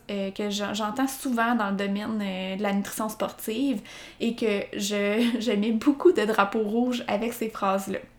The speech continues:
Le but, en fait, c'est de, de partager un petit peu mon avis et surtout, tu sais, je voulais pas juste les publier sur Instagram parce que j'ai envie de vous expliquer pourquoi, selon moi, ces phrases-là ont des petits drapeaux rouges. Euh, donc là,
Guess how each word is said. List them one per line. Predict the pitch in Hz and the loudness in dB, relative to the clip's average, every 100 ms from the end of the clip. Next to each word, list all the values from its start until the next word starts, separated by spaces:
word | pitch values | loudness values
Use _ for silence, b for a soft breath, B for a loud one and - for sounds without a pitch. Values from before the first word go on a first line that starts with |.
| _ - - _ - - - - B B B - | _ -20 -20 _ -20 -20 -20 -20 B B B 0
Le | 208 | 0
but, | 196 240 269 | 2 4 4
en | 233 | 4
fait, | - 262 | 4 4
c'est | 262 214 | 4 0
de, | 190 190 214 202 | 2 0 0 0
de | 208 | -2
partager | 214 208 - 208 233 | 2 0 2 2 4
un | 240 | 2
petit | 240 | 4
peu | 254 | 4
mon | 233 214 | 4 4
avis | 190 208 262 | 2 2 0
et | 233 220 | 0 -2
surtout, | - 240 - - 294 285 | -2 -6 -4 2 4 4
tu | |
sais, | 269 254 | 0 -2
je | |
voulais | 220 202 | 0 2
pas | 254 | 4
juste | 247 254 240 | 4 2 -2
les | 214 | -4
publier | - 208 214 247 | -2 -2 0 0
sur | 247 220 | 0 -2
Instagram | 208 - 208 214 240 233 | -2 -2 0 2 2 2
parce | 214 | -2
que | - | -2
j'ai | 214 208 | -4 -2
envie | 240 233 220 262 | 0 0 2 0
de | 220 | 0
vous | 208 208 | -2 -2
expliquer | 196 - - - 233 240 B B - | -4 -6 -14 -6 -6 -6 B B -2
pourquoi, | 254 247 - 226 226 | 2 2 2 2 2
selon | 233 233 214 202 | 2 -2 0 0
moi, | 196 202 226 - | 0 0 -2 -10
ces | - 214 | -6 -6
phrases-là | - 190 190 214 220 - | 0 0 0 -2 -2 -2
ont | 208 | -4
des | 190 | -4
petits | 175 - | -6 -10
drapeaux | 226 - 175 | -4 -4 -4
rouges. | - - - - - B B B B B B - | -6 -8 -8 -10 -10 B B B B B B 6
Euh, | 214 214 220 220 220 214 | 8 8 4 0 -2 -4
donc | 208 208 196 | 0 0 2
là, | 262 | 4